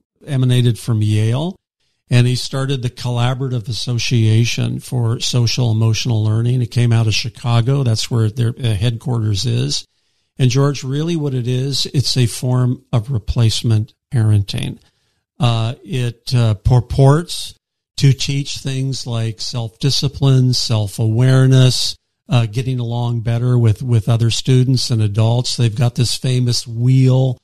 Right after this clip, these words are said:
that they use to teach these values.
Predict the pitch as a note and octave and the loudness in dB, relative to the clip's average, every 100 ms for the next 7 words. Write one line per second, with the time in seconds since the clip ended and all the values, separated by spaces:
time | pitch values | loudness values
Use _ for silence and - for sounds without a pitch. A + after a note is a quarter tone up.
0 | _ _ _ - C3 - B2+ B2 B2+ B2+ | _ _ _ -2 -2 2 0 0 -2 -4
1 | - A#2+ - C3+ B2+ - - B2 G#2+ G2+ | -6 -8 -6 -6 -4 -6 -4 -2 -2 -4
2 | G2 A#2 B2 C#3 C3 A#2 G2 G2 F#2 | 0 0 0 -4 -4 -6 -6 -6 -6